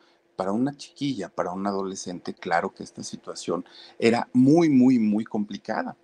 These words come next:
Por ahí de cuando Anaí cumple trece años, que todavía estaba, pues, en su pleno desarrollo, Televisa es cuando empieza a hacer estas telenovelas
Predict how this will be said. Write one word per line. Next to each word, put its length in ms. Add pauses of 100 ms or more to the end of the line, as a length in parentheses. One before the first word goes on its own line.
(580)
Por 200
ahí 220
de 120 (260)
cuando 320
Anaí 480 (100)
cumple 340
trece 540
años, 400
que 100
todavía 420
estaba, 360
pues, 220
en 100
su 140
pleno 340
desarrollo, 600 (960)
Televisa 600
es 200
cuando 260
empieza 360
a 40
hacer 200
estas 280
telenovelas 760